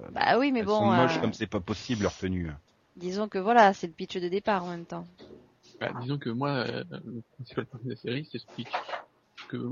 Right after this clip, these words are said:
Speaker 3: à la rigueur, j'aurais pu être intéressé par un, juste au-, autour de la construction de, enfin, de l'idée du Playboy Club.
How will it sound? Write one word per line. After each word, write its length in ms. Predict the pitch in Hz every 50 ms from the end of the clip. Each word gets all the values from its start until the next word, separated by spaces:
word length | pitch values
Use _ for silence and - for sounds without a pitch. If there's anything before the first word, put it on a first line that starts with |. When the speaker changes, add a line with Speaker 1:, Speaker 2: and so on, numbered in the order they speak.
| 131 - - _ - _
Speaker 3:
à 60 | 139 123
la 40 | 117
rigueur, 200 | 127 127 160 165
j'aurais 180 | 151 131 127
pu 340 | 123 - - 147 139 131 123 120
être 140 | 120 -
intéressé 520 | 120 113 113 120 117 120 120 117 - 147 147
par 160 | - - 117
un, 200 | 113 110 113 135 - _ _ - - - - - - _ _ - -
juste 200 | 123 - - 127 123
au-, 120 | - 127 123 -
autour 300 | 123 131 - - - 135
de 60 | 123
la 100 | 107 110
construction 840 | 110 - 135 - - - - - - - - 139 139 143 147 151 151
de, 280 | 131 113 110 107 113 110 -
enfin, 220 | 110 113 110 113 113
de 160 | 117 120 120
l'idée 280 | 117 120 120 135 160
du 120 | 151 131 117
Playboy 360 | - 120 117 113 117 117 113
Club. 240 | - 127 123 127